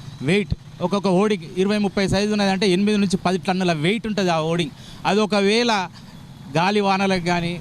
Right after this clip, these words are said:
లేకపోతే వర-, వి-, విపరీతమైన ముసురుతో కూడిన వర్షం కురిసినా కానీ ఒకవేళ పడితే మాత్రం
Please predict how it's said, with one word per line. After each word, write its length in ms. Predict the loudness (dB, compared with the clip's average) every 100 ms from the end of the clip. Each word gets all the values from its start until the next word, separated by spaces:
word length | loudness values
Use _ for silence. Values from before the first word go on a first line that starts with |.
| -2
లేకపోతే 460 | -2 0 0 0
వర-, 200 | 0 0
వి-, 420 | 0 0 0 0 -2
విపరీతమైన 600 | -2 0 0 0 2 2
ముసురుతో 460 | 2 2 0 0
కూడిన 260 | 0 0 0
వర్షం 360 | 0 0 0
కురిసినా 360 | 0 -2 0 0
కానీ 280 | 0 -2 -8 -14 -8 -4
ఒకవేళ 320 | 0 2 0
పడితే 420 | 0 0 0 0
మాత్రం 500 | 2 0 0 -2 -4